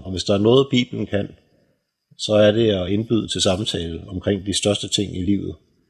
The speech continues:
Fordi de her bibelhistorier, øh, som er kendte, for eksempel med Josef og hans brødre, hvor man bliver præsenteret for misundelse, som børn også kender, øh, og, og, og David og Goliat, hvor man måske møder en i skolegården, som er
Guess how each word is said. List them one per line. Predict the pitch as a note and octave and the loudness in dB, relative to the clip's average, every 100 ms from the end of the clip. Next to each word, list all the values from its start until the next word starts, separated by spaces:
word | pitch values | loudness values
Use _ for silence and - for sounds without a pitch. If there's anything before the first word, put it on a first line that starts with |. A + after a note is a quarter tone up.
| _ _ _ - | _ _ _ -10
Fordi | F#2+ G2 | -4 2
de | A2+ | 4
her | A#2 G#2+ F#2+ F2+ | 6 6 4 -2
bibelhistorier, | A#2+ B2 B2 G2 F#2+ - G#2 - E2+ E2+ F2+ - A2 | 0 0 0 -2 -2 -2 -4 -6 -8 -10 -12 -14 -10
øh, | F#2+ E2+ E2 - - - | -6 -4 -6 -8 -12 -10
som | G#2 F2+ | -6 -4
er | E2+ | 0
kendte, | G#2+ - - F#2 | 2 0 -2 -4
for | |
eksempel | F2+ G#2 G2 | 0 0 2
med | F#2+ | 0
Josef | F2+ F#2+ G2+ G#2+ - | 2 2 2 -2 0
og | F#2 | 0
hans | F2 - | 0 -2
brødre, | F#2+ G2 A2 G2 F#2+ G#2+ | 0 2 2 0 -4 -10
hvor | G#2 F2 E2+ | -6 -4 -4
man | E2+ E2+ E2 | -6 -6 -6
bliver | F#2+ F2+ | -6 -4
præsenteret | F2 - F#2 G#2 F#2+ | -2 -2 -2 -2 -4
for | - | -6
misundelse, | E2+ E2 A#2 B2 B2 - F#2+ | -6 -2 -2 -2 -4 -4 -6
som | - E2+ | -8 -2
børn | G2 F#2+ F#2 | 0 0 -2
også | F#2 - | -4 -4
kender, | G2 G2 - _ _ _ _ _ _ _ _ - | -4 -4 -6 _ _ _ _ _ _ _ _ -4
øh, | F#2+ F2+ D#2+ D#2+ - - _ - | 0 0 0 -6 -12 -18 _ -6
og, | F2+ E2+ D#2 - - - _ - | -4 -4 -6 -16 -20 -20 _ -8
og, | F2 - - | -8 -8 -8
og | F2+ F2 _ - | -6 -6 _ -4
David | G2 G#2 A2+ G#2 | 2 4 4 4
og | E2+ | 2
Goliat, | - A#2 B2 G#2+ F2+ - | 2 0 0 0 0 -2
hvor | F#2 | -4
man | F#2 F2+ | -4 -4
måske | F2+ E2+ G#2 F2+ | -4 -4 -2 -2
møder | F2+ G2+ F2+ | 2 2 0
en | F2+ F#2+ | -2 -4
i | G2 - | -4 -4
skolegården, | - G2+ G#2 F2+ F2+ F2+ | 0 0 2 -2 -2 -6
som | - F2 | -6 -4
er | E2+ D#2+ | -4 -6